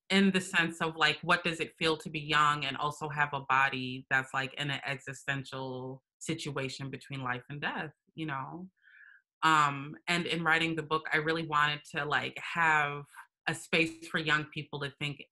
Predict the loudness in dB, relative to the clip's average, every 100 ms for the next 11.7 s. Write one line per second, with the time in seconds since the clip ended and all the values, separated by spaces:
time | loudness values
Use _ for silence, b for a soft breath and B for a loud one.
0 | -4 -4 -4 -10 -8 -6 -6 -6 -8 -6
1 | -6 -6 -2 2 0 2 2 2 2 6
2 | 6 6 0 -2 0 0 0 -4 -6 _
3 | -8 -6 -2 -2 -2 -2 0 0 -2 -8
4 | -8 -8 -8 -8 -8 -4 -4 -4 -4 -4
5 | -4 -14 B B -2 0 2 0 -4 -2
6 | -2 -2 -4 -4 -2 -2 -2 0 0 -2
7 | -8 _ _ 4 6 6 4 4 4 2
8 | -8 -8 -6 -4 4 4 4 -2 -8 -4
9 | -6 -4 -4 -2 -4 0 2 2 0 -8
10 | -2 2 2 0 -6 -16 -20 _ _ b
11 | -2 4 4 4 0 -4